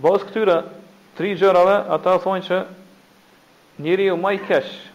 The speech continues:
fasiku më i madh, edhe njeriu më i drejt,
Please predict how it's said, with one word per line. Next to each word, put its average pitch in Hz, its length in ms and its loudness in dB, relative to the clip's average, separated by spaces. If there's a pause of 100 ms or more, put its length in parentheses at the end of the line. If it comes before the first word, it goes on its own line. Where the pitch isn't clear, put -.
(220)
fasiku 170 440 -4
më 190 200 -4
i 185 40 -6
madh, 127 260 -2 (1600)
edhe 185 220 4
njeriu 190 320 -4
më 214 160 0
i 175 80 -4
drejt, 135 280 -2